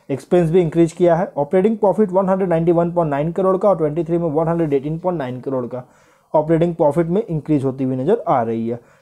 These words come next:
नेट प्रॉफिट वन हंड्रेड फ़ोर्टी नाइन पॉइंट थ्री करोड़ का और ट्वेंटी थ्री में हंड्रेड पॉइंट नाइन करोड़ का नेट प्रॉफिट है, जो कि इंक्रीज किया है। ईपीएस सिक्स पॉइंट ज़ीरो सिक्स रुपीज का ट्वेंटी थ्री से यहाँ पे इंक्रीज करता हुआ देखने को मिल रही है।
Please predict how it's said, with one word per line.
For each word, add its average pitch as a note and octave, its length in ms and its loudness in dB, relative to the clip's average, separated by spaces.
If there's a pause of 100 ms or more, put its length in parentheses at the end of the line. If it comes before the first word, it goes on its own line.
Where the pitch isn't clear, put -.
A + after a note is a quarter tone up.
(120)
नेट G#3+ 240 2
प्रॉफिट F#3 320 2
वन G3+ 160 2
हंड्रेड G3+ 200 2
फ़ोर्टी E3+ 260 2
नाइन F3 220 2
पॉइंट E3+ 220 -2
थ्री E3 180 4
करोड़ F#3 260 2
का G3 120 0
और D#3 200 0
ट्वेंटी E3+ 260 0
थ्री F3+ 160 0
में F#3+ 140 2
हंड्रेड D#3 400 2
पॉइंट F3 220 0
नाइन D3 240 -2
करोड़ E3+ 260 0
का F3 140 -2
नेट D#3 300 -4
प्रॉफिट A#2+ 380 -2
है, A2+ 100 -8
जो B2 140 -6
कि C#3 120 -8
इंक्रीज D3+ 320 -2
किया F3 260 4
है। G3 160 2 (460)
ईपीएस A3 540 4
सिक्स B3 220 -2
पॉइंट G#3+ 280 2
ज़ीरो F#3+ 180 4
सिक्स G3 240 -2
रुपीज E3+ 260 2
का G#3+ 160 0
ट्वेंटी E3 320 2
थ्री D#3+ 200 -2
से D#3 120 -4
यहाँ C#3+ 160 -2
पे C#3+ 140 -2
इंक्रीज C#3+ 420 -4
करता C3+ 280 -2
हुआ C3 140 0
देखने B2 320 -6
को G3+ 220 -2
मिल G#3 140 4
रही A2 280 -2
है। A2+ 120 -6